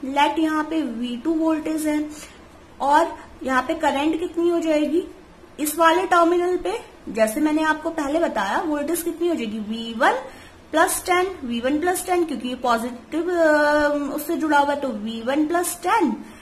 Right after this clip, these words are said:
minus, माइनस तो आएगा ही ना, दूसरे terminal पे क्या है? वी टू, तो माइनस V two upon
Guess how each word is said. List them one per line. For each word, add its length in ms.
minus, 760
माइनस 500
तो 80
आएगा 320
ही 160
ना, 180
दूसरे 400
terminal 420
पे 140
क्या 180
है? 160
वी 280
टू, 240
तो 100
माइनस 560
V 260
two 320
upon 420